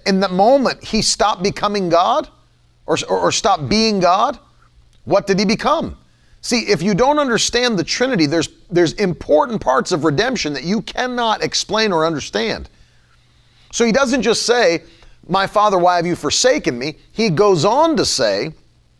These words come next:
and I could deal with that, "Father, forgive them, they don't know what they do." But let's go further. He says, "Father, into your hands I commit my spirit."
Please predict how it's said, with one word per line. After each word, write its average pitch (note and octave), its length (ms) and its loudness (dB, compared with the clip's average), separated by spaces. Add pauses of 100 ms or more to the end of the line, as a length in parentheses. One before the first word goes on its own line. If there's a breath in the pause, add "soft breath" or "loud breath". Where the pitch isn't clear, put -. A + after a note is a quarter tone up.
(600)
and D#3+ 120 -2
I G3 100 -2
could F3+ 160 0
deal E3+ 140 4
with D3 100 2
that, D#3+ 240 0
"Father, D#3+ 260 2
forgive C#3+ 380 -2
them, C#3 120 -6
they C3+ 100 0
don't D3 160 0
know C#3+ 80 -4
what B2+ 100 -2
they A#2+ 100 -2
do." C#3+ 220 0
But D#3+ 300 0 (180 loud breath)
let's G#3 180 0
go F#3+ 140 2
further. B3 460 0 (220 loud breath)
He A3 140 0
says, F#3 240 0
"Father, A3+ 520 2 (420 soft breath)
into B3 580 0
your A#3+ 800 2 (460 soft breath)
hands D#3 1040 -2 (1080)
I G3+ 160 0
commit G#3 460 -4
my F3 160 0
spirit." - 600 -2